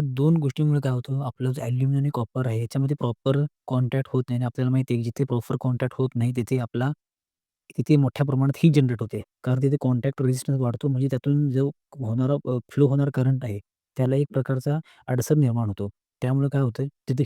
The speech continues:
हीट निर्माण होते आणि हीट निर्माण झाल्यामुळे आपली वायर गरम होऊन आपला जॉइंट जळतो, आपल्या वायरचं इन्सुलेशन जळत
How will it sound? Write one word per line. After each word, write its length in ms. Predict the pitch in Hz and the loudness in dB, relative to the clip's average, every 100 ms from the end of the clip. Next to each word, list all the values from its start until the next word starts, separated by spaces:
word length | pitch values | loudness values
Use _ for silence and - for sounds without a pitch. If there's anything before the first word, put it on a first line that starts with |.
| - | 2
हीट 120 | 147 | 2
निर्माण 300 | 147 131 127 | 4 2 0
होते 160 | 120 139 | -2 -2
आणि 100 | 131 | 0
हीट 140 | 135 139 | 0 0
निर्माण 320 | 131 131 131 | 0 0 0
झाल्यामुळे 340 | 117 120 123 | 0 0 -2
आपली 280 | 120 131 147 - _ _ 120 | -4 -2 -4 -4 _ _ -6
वायर 360 | 120 123 135 127 | -2 0 0 0
गरम 260 | 120 131 127 | 0 2 2
होऊन 180 | 131 151 _ - | 0 -4 _ -12
आपला 260 | 113 131 127 123 | 0 2 2 2
जॉइंट 220 | 123 131 | 0 2
जळतो, 340 | 127 117 143 | 0 0 0
आपल्या 280 | 135 117 123 | 0 -4 -6
वायरचं 380 | 120 123 123 135 | -4 -4 -2 -2
इन्सुलेशन 540 | 123 110 131 127 151 | 0 -2 -4 0 0
जळत 180 | 127 | 2